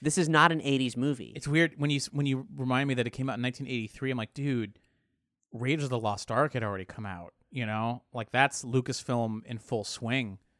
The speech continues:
Speaker 2: you know, even outside of Star Wars. That's Luke, you know what I'm saying?
Speaker 1: Yeah.
Speaker 2: Like, the world had changed, and this really does feel like a late seventies thing.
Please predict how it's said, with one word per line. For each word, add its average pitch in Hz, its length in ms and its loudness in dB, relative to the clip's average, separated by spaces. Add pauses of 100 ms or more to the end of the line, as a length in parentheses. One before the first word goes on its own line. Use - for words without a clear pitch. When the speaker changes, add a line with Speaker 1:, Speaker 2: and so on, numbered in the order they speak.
(380)
Speaker 2:
you 113 80 -2
know, 117 120 0
even 143 240 2
outside 131 380 2
of 113 80 -4
Star 143 320 4
Wars. 101 220 -2
That's 139 180 0
Luke, 156 220 0
you 165 100 4
know 202 60 6
what 208 60 4
I'm 190 40 0
saying? 202 320 2
Speaker 1:
Yeah. 135 80 6
Speaker 2:
Like, 139 100 4 (1040)
the 147 160 2
world 156 380 6
had 147 160 4
changed, 135 600 -2
and 135 140 -2
this 135 140 0
really 139 260 2
does 131 240 4
feel 131 140 0
like 120 140 0
a 117 40 -2
late 113 280 -4
seventies 110 520 -4
thing. 117 300 -4